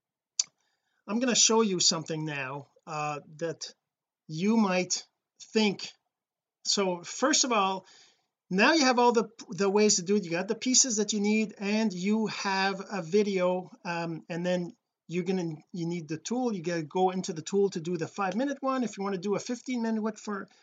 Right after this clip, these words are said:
a fifteen minute one for Pinterest, you wanna do a ten minute one, ten minute one for LinkedIn, you do that. You gotta do it multiple times, and you gotta do that every single time you create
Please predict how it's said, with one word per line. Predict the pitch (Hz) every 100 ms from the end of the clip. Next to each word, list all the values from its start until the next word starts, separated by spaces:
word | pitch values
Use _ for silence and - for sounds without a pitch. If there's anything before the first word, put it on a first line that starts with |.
| _ -
a | -
fifteen | - 302 254 - 262 240
minute | 226 208
one | 208 208
for | 202 180
Pinterest, | - 302 254 277 254
you | 214
wanna | 202 196
do | 190
a |
ten | 165 262 277
minute | 262 240
one, | 226 - - _ -
ten | 262 277 277 254
minute | 247 254 233
one | 226 214
for | 190
LinkedIn, | 170 180 - 320 302 294 - _ _ _ -
you |
do | 165 254 226
that. | 196 214 208
You | 190
gotta | 202 208
do | 190
it | 196
multiple | 190 190 185
times, | 175 220 240 240 226 - _ _ _ _
and | 190 185
you | 185
gotta | 196
do | 175 190
that | 185 190
every | 208 196 202
single | - - 214 202 196
time | 190 190 190
you | 190
create | - 180 175 170 180